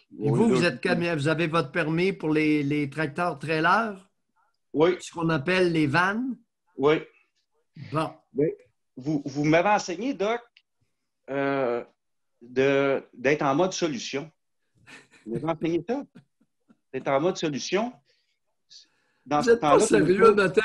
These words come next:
Speaker 1: vous, vous êtes un beau cadeau.
Speaker 2: Ben oui, mais
Speaker 1: J'ai
Speaker 2: vous,
Speaker 1: osé.
Speaker 2: vous avez, ben oui, mais je, je l'ai écouté, ça, un moment donné. C'est que, euh, le Q E, le Q d'une personne, c'est d'avoir la capacité de résoudre des solutions.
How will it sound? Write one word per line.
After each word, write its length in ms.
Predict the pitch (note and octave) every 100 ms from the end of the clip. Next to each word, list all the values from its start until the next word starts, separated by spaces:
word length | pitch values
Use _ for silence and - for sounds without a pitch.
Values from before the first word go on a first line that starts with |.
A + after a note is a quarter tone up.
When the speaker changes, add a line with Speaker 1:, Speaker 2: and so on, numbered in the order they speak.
| G#3
Speaker 1:
vous, 120 | G3+
vous 180 | F3+ G3+
êtes 140 | G#3
un 100 | B3
beau 220 | G3 B3+
cadeau. 580 | A3+ G#3 E3+ G3 C#4+ - _ _ _ _ -
Speaker 2:
Ben 140 | E3
oui, 180 | A#3 C4
mais 200 | F3+ E3
Speaker 1:
J'ai 180 | C#3+ F3+
Speaker 2:
vous, 80 | A#3
Speaker 1:
osé. 640 | A#3+ A#3 D#3 F3 F3+ - F3+ - - _ -
Speaker 2:
vous 260 | C#3 C#3 D3+
avez, 260 | F3+ G3+
ben 220 | C#3+ F3 G3
oui, 140 | C#4+
mais 140 | G#3+
je, 200 | D3+ E3
je 100 | D3
l'ai 200 | E3 F3+
écouté, 440 | G3+ - - D4+ D#4
ça, 160 | A3 G#3+
un 40 |
moment 180 | D#3+ D3+
donné. 360 | D#3 G#3 B3 F#3 _ _ _
C'est 220 | - D#3+
que, 320 | F3+ F3 E3 D#3+ - _ _ _ -
euh, 260 | C#3+ C#3+ B2 B2+ C3+
le 140 | F3
Q 220 | F3+ -
E, 320 | G3+ C#4 C#4+ -
le 160 | F3 F3+
Q 280 | - D4
d'une 180 | B3 F#3+
personne, 580 | E3 E3+ - G#3+ C#4 C4+
c'est 140 | - D#3+
d'avoir 240 | E3+ A#3
la 80 | G3
capacité 800 | - G3 A#3 - - - C#4 D4
de 120 | B3
résoudre 380 | D#3 F#3 A3+ G#3+
des 100 | F#3
solutions. 600 | - F3+ B2 - E3+ G3+